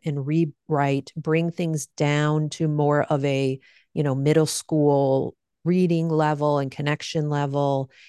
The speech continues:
and pay so much attention to the, the words and the images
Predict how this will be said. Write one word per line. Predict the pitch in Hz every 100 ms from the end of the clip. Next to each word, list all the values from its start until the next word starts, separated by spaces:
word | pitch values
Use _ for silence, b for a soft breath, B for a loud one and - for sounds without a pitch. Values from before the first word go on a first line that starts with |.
| B B _
and | 160 151 147 139 139 135 - _ _ _ _ _
pay | 180 151
so | - - 185 214
much | 202 185 165
attention | - 180 180 - 151
to | 135 151 143 139 -
the, | 147 151 143 135 131 - _ _ _ _
the | 156
words | 143 139 151 160 160 170 170 156 - - _
and | 156 143 139 131
the | 131 139 131
images | - 156 160 147 156 156 147 139